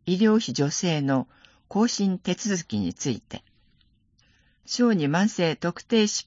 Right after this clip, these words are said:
病医療費助成の医療券をお持ちの方で、引き続き医療費助成を希望する方は、更新手続きが必要です。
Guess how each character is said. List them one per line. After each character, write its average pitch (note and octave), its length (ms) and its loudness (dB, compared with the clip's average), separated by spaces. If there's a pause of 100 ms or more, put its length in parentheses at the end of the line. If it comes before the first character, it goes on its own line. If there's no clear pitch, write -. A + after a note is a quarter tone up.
病 C3 220 0
医 F3 180 0
療 G#3+ 180 6
費 - 140 -4
助 D3 140 2
成 F3 300 0
の D3+ 180 0
医 C#3 120 0
療 A3+ 180 4
券 B2 280 0
を - 160 -2
お C#3+ 60 -2
持 F3 100 -2
ち - 140 -8
の D3+ 100 -4
方 B2+ 280 -6
で、 G2 180 -8 (1300)
引 - 200 -6
き - 0 -
続 F#3+ 280 -2
き D#3+ 300 -2
医 F3+ 80 0
療 A3+ 180 6
費 A#3 160 -2
助 D3 140 0
成 F3 260 0
を D#3+ 100 2
希 E3 140 -4
望 F#3 160 -2
す F3 160 -6
る D#3+ 80 -6
方 C#3 300 -6
は、 F#2 200 -6 (440)
更 A3 180 0
新 G3+ 300 0
手 F#3+ 100 -6
続 F#3 280 -4
き A#2 160 -4
が B2 180 0
必 - 260 -10
要 A2 220 -4
で G2 140 -6
す。 - 260 -16